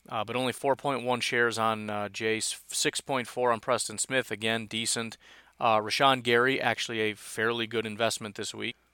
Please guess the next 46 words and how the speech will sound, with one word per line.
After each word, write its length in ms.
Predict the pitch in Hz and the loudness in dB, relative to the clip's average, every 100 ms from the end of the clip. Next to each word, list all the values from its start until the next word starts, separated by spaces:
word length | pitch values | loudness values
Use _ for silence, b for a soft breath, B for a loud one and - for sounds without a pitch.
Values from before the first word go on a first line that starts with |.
| _ _ _ 113 | _ _ _ -10
Everybody's 300 | 110 113 101 | -6 -6 -6
been 120 | 110 | -4
trashing 440 | - 127 113 107 | 6 6 6 0
him, 160 | 104 104 | -6 -8
but 100 | 95 | -8
he 80 | 123 | -6
went 180 | 117 | -8
from 140 | - 110 | -8 -8
fifty-five 600 | - 117 120 - 113 110 | -6 -6 -6 6 6 6
to 80 | 104 | 0
sixty-four. 600 | - - - - 110 117 | -2 -4 -8 -6 -2 4
Not 140 | 170 | 6
a 60 | 196 | 6
massive 480 | 120 117 113 120 101 | 8 8 8 2 -4
jump, 300 | 107 113 - | -4 -4 -6
but 160 | 117 | -6
decent 320 | 131 131 127 110 | -2 -2 0 -2
enough. 320 | 101 101 - | 0 0 0
So 120 | 117 | 2
that 200 | 113 113 | 4 4
was, 240 | 113 104 - b b b - | 0 -6 -10 b b b -4
uh, 380 | 110 101 101 101 | 0 2 0 -4
so 160 | - 117 | -6 -4
between 300 | 110 - 127 | -4 -4 -2
Rashawn 320 | 113 143 135 | 4 6 6
Gary 200 | 123 123 | 6 2
and 80 | 110 | 2
Preston 360 | 131 113 117 107 | 0 0 -2 -8
Smith, 360 | 113 113 - _ b b | -6 -6 -6 _ b b
he 140 | - 113 | -14 -4
made 220 | 107 107 | -2 -2
some 100 | 101 | -2
money, 400 | 110 117 117 113 b b b | 0 2 2 -2 b b b
but 120 | - 104 | -8 -8
unfortunately 500 | 98 120 110 113 107 | -4 -4 -2 -4 -2
that 160 | 104 | -2
Jay 160 | 113 107 | -2 -2
Sternberger 640 | - 110 107 104 101 101 | -2 -4 -4 -4 -6 -6
was 160 | 98 101 | -8 -6
enough 260 | 104 95 | -8 -8
to 180 | 104 98 | -8 -10
get 220 | 104 101 | -10 -12
you 60 | - 98 | -10 -10
to 40 | |
lose. 320 | 104 104 - | -12 -10 -10
B-, 280 | 156 165 | -10 -12